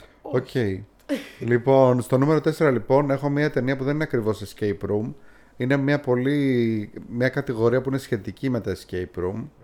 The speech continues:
Speaker 2: Ε, και είναι τα murder mysteries.
Speaker 1: Μμμ.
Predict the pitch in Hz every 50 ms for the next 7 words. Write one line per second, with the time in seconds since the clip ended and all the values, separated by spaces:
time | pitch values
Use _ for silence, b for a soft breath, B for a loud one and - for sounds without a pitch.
0 | b b b b b b b b b b _ - 117 113 113 113 113 113 113 113
1 | 113 110 110 113 113 - - 131 127 135 147 165 160 165 - 139 135 131 127 127
2 | 123 123 123 120 127 135 143 139 135 147 139 131 135 139 127 - - - 98 90
3 | - 87 80 87 - - - - _ _ _ - 214 196 190 196 196 196 202 226
4 | 285